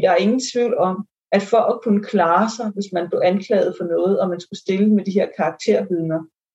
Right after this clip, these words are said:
så medmindre man var en stormand selv, så havde man brug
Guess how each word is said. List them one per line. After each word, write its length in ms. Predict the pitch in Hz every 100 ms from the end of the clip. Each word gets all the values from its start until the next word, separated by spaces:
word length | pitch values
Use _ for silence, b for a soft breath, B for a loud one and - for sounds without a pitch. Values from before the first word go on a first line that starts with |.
| _
så 180 | - 214
medmindre 580 | 214 214 220 233 240 185
man 200 | 185 180
var 120 | 170
en 60 | 170
stormand 520 | - 196 214 202 185
selv, 380 | - 220 214 208 _ _ _ -
så 80 |
havde 160 | 202 208
man 220 | 196 196
brug 220 | 226 220